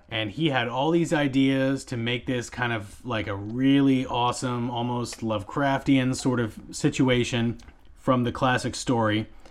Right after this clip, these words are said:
And then they ran into all kinds of, like, high-profile actors that were, you know, going against each other, production issues.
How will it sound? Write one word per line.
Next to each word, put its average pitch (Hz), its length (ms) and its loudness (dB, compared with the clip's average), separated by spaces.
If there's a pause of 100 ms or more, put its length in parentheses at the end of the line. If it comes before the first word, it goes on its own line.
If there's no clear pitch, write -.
(920)
And 117 160 2
then 110 120 2
they 110 100 2
ran 113 260 2
into 107 300 0
all 104 140 4
kinds 104 320 0
of, 95 120 -6
like, 98 440 -4 (560)
high-profile 104 840 -2
actors 156 880 6
that 110 160 0
were, 101 160 -4 (220)
you 156 720 -6
know, 101 140 -2
going 127 320 2
against 143 340 2
each 139 180 4
other, 135 540 4 (340)
production 147 540 2
issues. 139 760 6